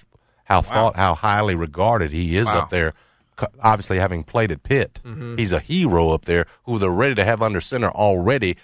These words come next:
Speaker 1: 'cause they're already tired of Mitch Trubisky.
Speaker 2: Black Jesus.
Speaker 1: Poor bitch.
Speaker 2: Ke-, Ke-, Ke-, Kennedy.
Speaker 1: <laughs>
Speaker 2: Ke-,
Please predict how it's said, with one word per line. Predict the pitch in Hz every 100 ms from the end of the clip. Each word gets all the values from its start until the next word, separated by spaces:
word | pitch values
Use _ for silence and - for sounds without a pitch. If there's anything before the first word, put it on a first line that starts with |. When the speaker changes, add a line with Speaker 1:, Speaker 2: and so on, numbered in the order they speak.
| _
Speaker 1:
'cause | 113 92
they're | 104 98 127
already | 165 160 156 143
tired | - 175 135 107 104 _ -
of | 120 113
Mitch | 151 190 - -
Trubisky. | 196 170 214 - - 117 - _ _ _ _ _ _
Speaker 2:
Black | 117 117 120 107
Jesus. | 113 123 120 127 - - _ _ _ _ -
Speaker 1:
Poor | 135 92
bitch. | 73 127 - -
Speaker 2:
Ke-, | - 160 156
Ke-, | 139 170 151
Ke-, | 170 180 160
Kennedy. | - 185 175 160 147 - - -
Speaker 1:
<laughs> | - - -
Speaker 2:
Ke-, | 185